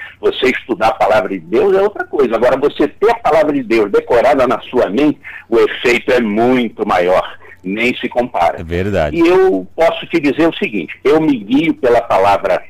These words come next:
Speaker 1: de Deus, tudo que eu faço é para servir ao Senhor, apesar de que na clínica eu não misturo esse assunto.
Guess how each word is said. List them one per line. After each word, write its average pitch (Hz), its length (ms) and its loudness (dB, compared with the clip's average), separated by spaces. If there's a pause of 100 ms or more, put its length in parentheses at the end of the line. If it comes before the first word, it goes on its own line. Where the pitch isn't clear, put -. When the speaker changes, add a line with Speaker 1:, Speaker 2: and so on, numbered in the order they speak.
(180)
Speaker 1:
de 127 240 -4
Deus, 127 360 0 (520)
tudo 180 240 -2
que - 100 -4
eu - 160 2
faço 104 300 0
é - 20 0
para 120 220 -4
servir 101 480 -2
ao 120 100 0
Senhor, - 640 -2 (340)
apesar 123 600 2
de 120 100 -2
que 127 320 2
na 104 280 -2
clínica 180 600 0
eu 160 60 2
não 156 160 2
misturo 147 580 0
esse - 180 -2
assunto. - 500 -4